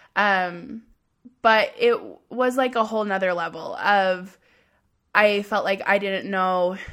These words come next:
who, and I still kind of feel like I, I don't know who I can trust, and I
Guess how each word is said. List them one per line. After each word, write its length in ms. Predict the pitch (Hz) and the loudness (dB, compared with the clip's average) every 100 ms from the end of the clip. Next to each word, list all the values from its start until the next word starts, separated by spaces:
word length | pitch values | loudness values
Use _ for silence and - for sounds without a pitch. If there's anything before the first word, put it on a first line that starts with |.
| - - - | -16 -16 -10
who, 80 | 262 | -4
and 140 | 240 | 0
I 80 | 269 | 0
still 260 | 302 392 370 | 0 -2 -2
kind 220 | 285 254 | -2 -4
of 140 | 220 | -2
feel 180 | 233 202 | 0 2
like 200 | 202 196 | 0 0
I, 260 | 190 190 - - - | -2 -4 -8 -20 -2
I 80 | 202 | 4
don't 160 | 214 196 | 4 4
know 140 | 196 | 0
who 140 | 208 | 0
I 120 | 190 185 | -2 -2
can 160 | 196 | -6
trust, 560 | 190 180 180 208 - - | -2 0 0 -2 -12 -10
and 640 | - 190 180 180 180 180 - _ _ _ _ _ _ | -4 -2 0 -2 -6 -10 -16 _ _ _ _ _ _
I 880 | - 196 185 185 185 185 180 175 - | 2 6 6 4 2 0 -2 -4 -6